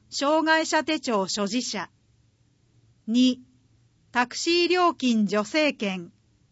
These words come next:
一万五千円分。対象、視覚、下肢、体幹、移動機能、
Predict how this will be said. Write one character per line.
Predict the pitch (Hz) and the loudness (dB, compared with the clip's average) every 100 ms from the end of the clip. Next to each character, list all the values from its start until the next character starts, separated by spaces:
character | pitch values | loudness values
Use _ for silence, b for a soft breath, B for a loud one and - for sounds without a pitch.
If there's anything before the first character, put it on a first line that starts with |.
| _ - | _ -12
一 | 214 277 | -6 2
万 | 277 294 208 | 4 4 4
五 | 175 | -2
千 | 165 233 233 226 | -4 0 0 0
円 | 214 202 | 0 0
分。 | 190 180 185 - _ _ _ _ _ _ _ _ _ | -2 -6 -10 -16 _ _ _ _ _ _ _ _ _
対 | 247 254 269 | 2 2 2
象、 | - 262 240 233 - _ _ _ _ _ _ _ | 0 0 0 -2 -8 _ _ _ _ _ _ _
視 | - - | -10 0
覚、 | 285 277 277 277 - _ _ _ _ | 0 0 -4 -6 -10 _ _ _ _
下 | - 294 | -2 -2
肢、 | - 233 190 _ _ _ _ _ | -2 -6 -8 _ _ _ _ _
体 | 240 247 294 | 0 0 2
幹、 | 277 262 247 247 - _ _ _ | 2 4 2 -2 -10 _ _ _
移 | 233 233 | -4 0
動 | 294 311 | 2 2
機 | 311 285 | 0 2
能、 | 240 196 170 | 2 0 -6